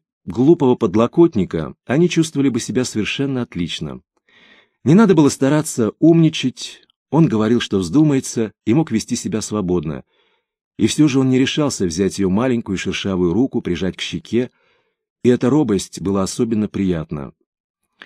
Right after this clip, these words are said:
На экране страдали, произносили какие-то красивые слова, вздыхали.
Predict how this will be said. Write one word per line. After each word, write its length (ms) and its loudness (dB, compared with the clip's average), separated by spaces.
На 180 4
экране 300 4
страдали, 580 2
произносили 560 0
какие-то 380 -2
красивые 480 -2
слова, 480 -2
вздыхали. 640 -4